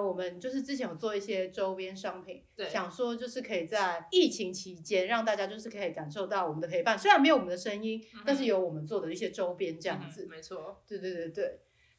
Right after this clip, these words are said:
Speaker 2: 那节目的最后呢，我们要来公开我们的听友回馈抽奖活动。首先呢，大家就要追踪我们的I G，我们的I G账号叫做什么？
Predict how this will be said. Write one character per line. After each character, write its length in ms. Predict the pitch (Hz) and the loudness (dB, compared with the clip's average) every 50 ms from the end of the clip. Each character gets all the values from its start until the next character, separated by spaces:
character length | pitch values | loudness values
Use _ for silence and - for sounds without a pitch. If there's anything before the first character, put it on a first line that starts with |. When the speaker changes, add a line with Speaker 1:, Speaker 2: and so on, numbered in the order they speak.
| _ - 370 | _ -4 -4
Speaker 2:
那 80 | 392 370 | -2 0
节 160 | - 262 254 | 2 0 0
目 140 | 269 359 320 | 2 0 0
的 80 | 269 | -2
最 200 | 254 269 311 277 | 0 0 -2 -2
后 180 | 269 302 277 247 | 0 0 0 0
呢， 260 | 226 214 202 196 180 | 0 0 0 -2 -4
我 60 | 165 | -6
们 80 | 170 208 | -6 -4
要 120 | 233 208 | -4 -2
来 120 | 196 185 180 | -2 -2 -4
公 200 | - 226 220 226 | -4 -4 -4 -6
开 240 | 220 196 214 208 | -6 -4 -4 -4
我 120 | 208 180 170 | -2 -4 -4
们 100 | 175 175 | -4 -4
的 120 | 175 180 | -6 -6
听 300 | 175 - - 349 370 370 | -6 -6 -6 -4 -4 -2
友 240 | 330 269 185 170 165 | 0 0 0 0 -2
回 240 | - - 175 185 190 | -4 -6 -6 -6 -6
馈 240 | - 285 247 202 190 | -4 -2 0 0 0
抽 240 | 196 - 294 294 | 0 -2 -4 -4
奖 200 | - - 214 160 156 - | -4 -4 -6 -6 -8 -10
活 180 | - 165 160 165 | -12 -12 -12 -4
动。 360 | 160 233 214 175 - - - - - - - | 0 0 0 0 0 -6 -14 -18 -20 -18 -6
首 180 | - - 214 | -2 -2 0
先 220 | 208 262 330 339 320 | 0 0 -2 -2 -2
呢， 180 | 277 262 254 | -2 -2 -2
大 140 | 247 247 262 | -4 -4 -4
家 100 | 254 247 | -4 -2
就 120 | 233 254 240 | -2 0 0
要 80 | 226 | 0
追 240 | 226 226 226 220 208 | 0 0 0 0 0
踪 120 | 214 220 | -2 -4
我 100 | 208 175 | -8 -8
们 100 | 156 - | -10 -12
的 80 | - 175 | -10 -6
I 240 | 185 185 190 196 190 | -4 -2 -2 -2 -2
G， 280 | 185 185 180 180 180 - - | -4 -6 -6 -6 -6 -6 -4
我 80 | 196 | -4
们 100 | 190 202 | -2 -2
的 60 | 214 | 0
I 180 | 214 254 262 269 | 2 2 2 2
G 140 | 269 277 262 | 0 -2 -4
账 180 | 277 247 233 | -4 -4 -2
号 100 | 226 220 | -2 -4
叫 80 | 208 220 | -4 -4
做 100 | 214 202 | -4 -4
什 100 | 202 - | -6 -8
么？ 260 | - - - 220 226 | -12 -16 -18 -20 -20